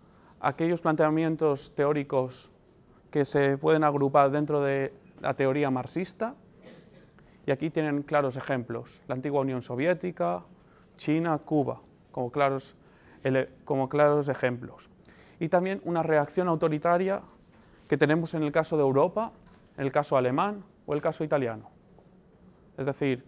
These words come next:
el establecimiento de regímenes no democráticos como una respuesta a los cambios socioeconómicos del momento y también políticos frente al Estado de Derecho, pero no eran Estados de Derecho.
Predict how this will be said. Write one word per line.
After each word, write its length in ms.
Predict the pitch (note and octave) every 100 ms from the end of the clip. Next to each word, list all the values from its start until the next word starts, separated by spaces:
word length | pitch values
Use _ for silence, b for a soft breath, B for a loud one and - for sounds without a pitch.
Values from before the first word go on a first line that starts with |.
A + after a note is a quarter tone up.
| -
el 80 | -
establecimiento 680 | C#3 C#3+ C3+ C3+ C#3+ D#3+ E3
de 140 | D3+
regímenes 500 | C#3+ D#3+ E3+ E3 D#3
no 180 | C#3+ D#3
democráticos 960 | D#3 C#3+ C3 D#3 E3+ G3 G#3 A3 - - _ - - b b b b b _ _ _
como 340 | - C#3+ D3 -
una 200 | D#3+ E3
respuesta 840 | D#3 C3+ - F3 F#3+ - G3+ - - -
a 100 | -
los 140 | C3+ -
cambios 320 | D#3+ D#3+ D3
socioeconómicos 1040 | D3 C#3+ C3 C#3 C#3+ C3 - D#3+ - - -
del 100 | C3
momento 540 | B2 C#3+ G3 G3+ G#3+ - -
y 100 | D3+
también 380 | C#3+ C3 D#3 C3+
políticos 680 | B2 C#3 F3 F#3+ F#3+ F#3+ - B -
frente 260 | E3+ E3+
al 80 | E3
Estado 340 | D#3 E3 D3+
de 60 | C3+
Derecho, 420 | C3 A#2+ A#2 - - _ -
pero 220 | - C3+ C#3
no 180 | E3
eran 220 | D3+ B2+ B2
Estados 340 | - A#2+ A2+
de 100 | A2+
Derecho. 400 | A2+ A2+ A2+